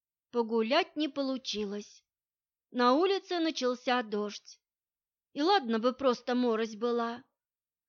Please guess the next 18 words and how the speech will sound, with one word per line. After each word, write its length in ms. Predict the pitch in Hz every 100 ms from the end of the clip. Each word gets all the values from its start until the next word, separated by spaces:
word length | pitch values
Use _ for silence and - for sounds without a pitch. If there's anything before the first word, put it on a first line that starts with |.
| -
Зарядил 540 | 208 254 269 240 294
такой 420 | - 247 - 370 269
ливень, 400 | 240 247 226 233
что 200 | - 294
я, 180 | 339
добравшись 600 | 247 214 220 226 - 240
до 200 | 214 247
дома, 480 | 220 247 247 240 247 _ _ _
промокла 560 | - 277 311 381 302 294
до 180 | 247 269
тех 300 | 262 359 339
самых 480 | - 302 302 294 -
кружевных 560 | 269 247 254 254 285
трусов, 680 | - 240 240 - 208 208 - _ _ -
которые 420 | 254 269 240 233
мне 180 | 247 240
Баранов 540 | 226 254 240 226 226
приобрёл. 720 | 262 247 254 220 214 196 214